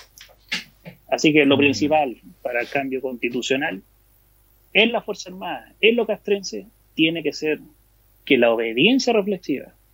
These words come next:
Speaker 1: tiene que quedar de rango constitucional. Si no, y eso porque también nos
Speaker 2: Y
Speaker 1: lleva
Speaker 2: supo-,
Speaker 1: eso a la
Speaker 2: y,
Speaker 1: corrupción,
Speaker 2: y siempre
Speaker 1: ¿sabes?
Speaker 2: supeditado al poder civil.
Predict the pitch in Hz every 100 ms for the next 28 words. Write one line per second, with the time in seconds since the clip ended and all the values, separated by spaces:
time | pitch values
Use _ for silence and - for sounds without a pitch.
0 | _ _ _ _ 139 135 127 123 123 139
1 | - 135 120 127 127 120 - 139 110 -
2 | - - - _ _ _ _ _ _ _
3 | _ _ _ _ - - - 139 175 196
4 | 196 - _ _ _ _ _ _ _ _
5 | _ 151 175 170 156 156 160 190 202 185
6 | 220 226 220 196 185 180 170 - 247 240
7 | 208 143 139 143 156 147 117 117 123 127
8 | 113 123 123 - 127 143 -